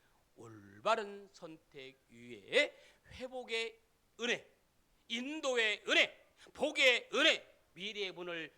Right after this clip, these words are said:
활짝 열어주시는 줄로 믿습니다. 우리의 힘만으로는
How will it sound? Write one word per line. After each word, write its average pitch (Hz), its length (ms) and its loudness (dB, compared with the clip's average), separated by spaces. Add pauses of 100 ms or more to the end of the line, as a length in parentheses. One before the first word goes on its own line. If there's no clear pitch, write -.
활짝 - 800 0
열어주시는 135 540 -8
줄로 120 260 -18
믿습니다. - 540 -18 (540)
우리의 165 360 -2
힘만으로는 165 880 -4